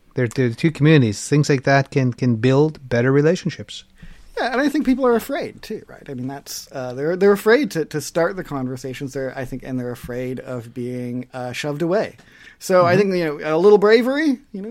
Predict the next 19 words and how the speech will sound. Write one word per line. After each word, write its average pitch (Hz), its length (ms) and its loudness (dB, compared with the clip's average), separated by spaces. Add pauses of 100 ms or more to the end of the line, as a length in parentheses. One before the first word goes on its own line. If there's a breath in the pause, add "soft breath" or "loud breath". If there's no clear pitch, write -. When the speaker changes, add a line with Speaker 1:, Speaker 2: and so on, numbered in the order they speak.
(100)
Speaker 2:
a - 20 -14
little, 151 320 -6
<laughs> 247 960 -2 (160)
a 214 140 -14
little 202 160 -2
bravery, 208 300 2 (260 loud breath)
a 180 80 4
lo-, 220 260 8
a - 40 -14
few 247 240 -2
loaves 226 260 6
of 202 80 2
bread 214 340 2
probably 180 260 -4
go 165 140 -4
a - 20 -2
long 139 260 -4
way. 95 180 -12 (380)
Speaker 1:
Yeah, 202 220 -12